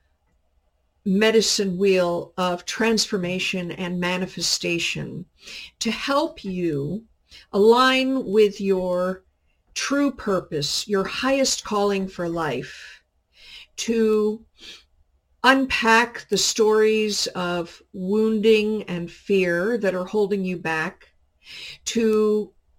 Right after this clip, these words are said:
transform the wounds that are operating, that are keeping you from aligning with this higher destiny line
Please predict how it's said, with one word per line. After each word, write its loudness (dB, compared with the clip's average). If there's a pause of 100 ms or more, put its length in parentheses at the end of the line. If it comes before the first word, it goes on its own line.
(320)
transform 0 (800)
the 2
wounds 0 (280)
that -2 (800)
are 2
operating, 2
that 0
are 2
keeping -2
you -2
from -8
aligning 0
with 0
this 0 (420)
higher 6
destiny -2
line -10